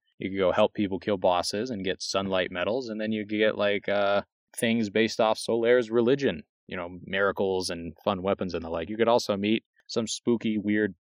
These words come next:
penis head having snake ass person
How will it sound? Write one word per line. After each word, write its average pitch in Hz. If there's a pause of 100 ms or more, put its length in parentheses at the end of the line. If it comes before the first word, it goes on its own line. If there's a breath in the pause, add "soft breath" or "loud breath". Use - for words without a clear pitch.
(160)
penis 117
head 107
having 104
snake -
ass 90 (340)
person 95